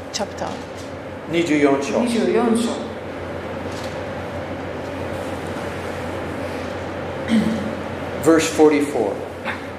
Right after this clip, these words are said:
Speaker 1: 四十四節。ルカ二十四章四十四節。そしてイエスは言われた。私がまだあなた方と一緒にいた頃、あなた方に話した言葉はこうです。私についてモーセの律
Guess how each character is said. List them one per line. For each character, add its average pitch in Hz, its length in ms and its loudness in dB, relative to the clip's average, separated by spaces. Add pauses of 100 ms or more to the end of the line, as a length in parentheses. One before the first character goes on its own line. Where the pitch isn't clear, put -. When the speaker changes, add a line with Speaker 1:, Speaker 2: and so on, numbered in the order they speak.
(220)
Speaker 1:
四 233 300 6
十 - 240 4
四 233 220 2
節。 - 600 -6 (1800)
ル 226 80 -2
カ 180 140 2
二 202 160 0
十 185 280 0
四 226 260 4
章 170 300 0
四 233 240 6
十 175 240 2
四 233 220 6
節。 - 420 2 (680)
そ 247 80 2
し - 100 0
て 254 80 4
イ 226 260 8
エ - 40 10
ス - 80 6
は 208 80 6
言 170 120 4
わ 170 60 4
れ 170 120 2
た。 170 140 0 (200)
私 185 300 -6
が 202 80 -2
ま 214 120 0
だ 196 120 2
あ 170 40 2
な 175 120 -2
た 185 140 -2
方 185 240 -2
と 175 140 -2
一 170 120 2
緒 233 160 0
に 226 140 2
い - 20 0
た 220 120 6
頃、 - 380 2
あ - 60 -4
な - 60 -4
た - 120 -6
方 185 220 -6
に 175 100 -4
話 196 320 -4
し - 60 -6
た 180 80 -2 (540)
言 185 120 0
葉 190 60 0
は 170 280 0 (160)
こ 285 100 4
う 240 40 6
で - 120 4
す。 - 280 -4 (240)
私 196 360 -2
に 196 180 -4
つ 208 60 -4
い 196 160 -2
て 175 240 -2
モ 262 160 4
ー - 20 2
セ 262 160 2
の 175 140 -2
律 160 100 -2